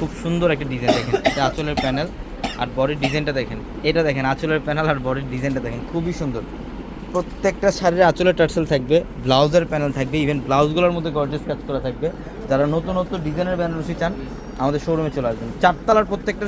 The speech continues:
শোরুমে বেনারসিগুলো পাবেন, দোতলার শোরুমে পাবেন এবং নিচতলার সিমিয়া শাড়ির শোরুমে আসলে আপনি এই কালেকশনগুলো পাবেন। এটা, এটা দেখেন ফিরোজা কালার, এই যে আঁচলের প্যানেল স্বরাজ কি স্টোন দিয়ে কাজ করে এবং আঁচলের টার্সেল করা থাকবে এক্সট্রাভাবে, এক্সট্রাভাবে টার্সেল করা থাকবে আঁচলের প্যানেল,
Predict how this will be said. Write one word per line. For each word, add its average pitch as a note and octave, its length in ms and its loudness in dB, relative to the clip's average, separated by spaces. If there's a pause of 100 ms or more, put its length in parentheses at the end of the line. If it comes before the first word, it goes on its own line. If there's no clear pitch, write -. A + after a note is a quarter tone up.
(100)
শোরুমে G#3 340 2
বেনারসিগুলো F3+ 500 0
পাবেন, E3+ 260 -2
দোতলার E3+ 300 0
শোরুমে F3+ 300 -2
পাবেন E3 240 -2
এবং E3 120 -4 (440)
নিচতলার F3+ 500 0
সিমিয়া F#3+ 280 0
শাড়ির F3+ 200 -2
শোরুমে D#3+ 240 0
আসলে - 200 -4
আপনি B2+ 180 -4
এই B2 60 -4
কালেকশনগুলো B2 460 -2
পাবেন। A2+ 180 -6 (460)
এটা, C#3+ 120 0 (160)
এটা C#3+ 180 -2
দেখেন B2 220 -2
ফিরোজা D3 380 2
কালার, A2+ 200 -2 (920)
এই C3 120 0
যে B2+ 60 4
আঁচলের D3+ 420 2
প্যানেল C#3+ 240 2 (140)
স্বরাজ C#3+ 340 4
কি - 120 -4
স্টোন D#3+ 220 -2
দিয়ে D3 140 -2
কাজ B2+ 180 -2
করে D3 160 2
এবং C#3 160 0
আঁচলের D3+ 300 -2
টার্সেল E3 380 2
করা C#3 180 2
থাকবে B2 200 -4
এক্সট্রাভাবে, A2 400 -6 (540)
এক্সট্রাভাবে D#3+ 480 -2 (100)
টার্সেল D3+ 320 0
করা C3 160 2
থাকবে A#2+ 220 -2
আঁচলের A#2 260 -4
প্যানেল, A2+ 180 -4